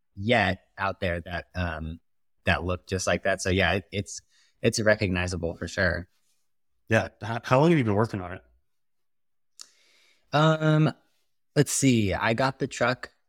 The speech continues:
Speaker 1: I picked up the truck in two thousand nineteen, I think February of two thousand and nineteen.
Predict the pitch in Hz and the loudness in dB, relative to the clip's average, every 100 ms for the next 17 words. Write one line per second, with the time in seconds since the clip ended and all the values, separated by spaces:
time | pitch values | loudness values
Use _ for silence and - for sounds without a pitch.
0 | _ _ _ 104 120 135 151 120 - 117 | _ _ _ -4 -2 0 -2 -2 -4 -2
1 | 107 101 110 104 101 92 92 90 92 95 | -2 -4 0 0 0 0 0 -2 -6 -6
2 | 101 113 107 110 - 101 98 101 101 95 | -4 -4 -6 -10 -6 -4 -4 -2 0 0
3 | 90 - 101 98 92 92 92 87 85 78 | -4 -6 -4 -2 -2 -2 -4 -2 -6 -8
4 | - 90 120 | -6 -4 -4